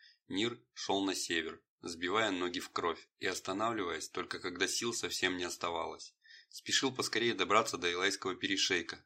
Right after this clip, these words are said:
к войскам принца. На окружающее юноша мало обращал внимания. Большую часть пути он размышлял о случившемся с ним и о происходящем в каверне.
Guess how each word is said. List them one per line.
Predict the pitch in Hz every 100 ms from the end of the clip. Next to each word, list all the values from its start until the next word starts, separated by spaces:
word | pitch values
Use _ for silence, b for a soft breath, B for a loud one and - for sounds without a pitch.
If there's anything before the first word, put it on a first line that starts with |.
| _
к | -
войскам | 85 - 98 95
принца. | 90 85 80 - - _ _ B B B B
На | 104 107
окружающее | - 98 98 110 120 110 - 78 - _ _
юноша | - 101 110 101 110
мало | 113 98
обращал | 82 82 - 92
внимания. | 90 90 85 80 78 76 _ B - _
Большую | - 95 107 - 98
часть | - 104 -
пути | 95 - 123 127 -
он | 92
размышлял | 90 87 90 - 107 113
о | 104
случившемся | 92 82 92 - 90 -
с | -
ним | 87 82 82 _ _ _
и | 90
о | 92
происходящем | 92 85 87 90 95 -
в | 87
каверне. | 95 87 85 80 -